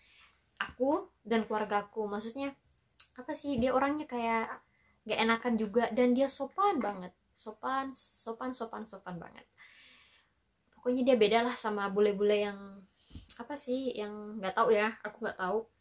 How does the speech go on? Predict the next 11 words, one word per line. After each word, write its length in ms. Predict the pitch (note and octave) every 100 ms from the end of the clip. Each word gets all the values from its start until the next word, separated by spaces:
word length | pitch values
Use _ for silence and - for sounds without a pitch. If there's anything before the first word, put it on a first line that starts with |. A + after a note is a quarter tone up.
| _ _ - - - - - - _ -
Tapi 480 | A3+ A#3+ A#3 - _ _
menurut 240 | G#3+ A3
aku 240 | A3+ C4 B3+
itu 240 | - B3+
dia 160 | A3+ G#3+
beda 360 | G3+ G3 G#3+ - _ _
sama 320 | - G#3 G#3+
orang-orang 480 | G#3 G#3 G3+ G#3 G#3+
juga. 320 | G3+ G3+ G3+ - _ _ _ _ _ _ _ _ - _ -
Sama, 440 | - A3+ G#3+ G#3+ G#3+ G#3+ A3 A3 A3 A3 -
ya, 280 | G#3+ G#3+